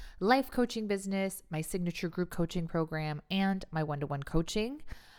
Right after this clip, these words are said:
Um, but thank you for being here. Thank you for listening to this podcast. Thank you for all of the messages and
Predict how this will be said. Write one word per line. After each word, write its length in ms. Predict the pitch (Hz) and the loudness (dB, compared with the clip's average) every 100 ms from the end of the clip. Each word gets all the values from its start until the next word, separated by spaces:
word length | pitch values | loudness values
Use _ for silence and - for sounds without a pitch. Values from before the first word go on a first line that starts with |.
| - - | -20 -2
Um, 400 | 175 165 156 156 156 - 156 | 2 4 2 2 0 -2 -8
but 760 | 147 185 214 - - - - - - - | 2 2 2 -4 -12 -16 -16 -18 -12 -8
thank 200 | 262 - | -6 -6
you 60 | |
for 160 | 349 359 | -2 0
being 300 | 269 220 226 | 2 2 2
here. 420 | 180 143 - 165 - - | 0 -2 -4 -8 -10 -4
Thank 140 | 208 | -2
you 40 | 233 | 0
for 140 | 269 | 0
listening 300 | 262 - 254 | 0 -2 -4
to 80 | 240 | -2
this 120 | 220 | 2
podcast. 680 | - 165 170 170 160 160 - | 4 4 2 0 2 0 -2
Thank 280 | 170 180 - | -2 -2 -4
you 120 | 247 | -6
for 440 | - 196 175 165 - - - - | 0 4 6 4 0 -16 -16 2
all 240 | 240 254 | 4 4
of 240 | 247 190 170 | 0 -2 4
the 140 | 175 | 4
messages 1080 | 156 147 147 - 208 185 202 196 190 185 180 | 4 0 0 0 -2 -2 0 2 4 2 0
and 360 | - 160 156 156 | -2 0 0 -4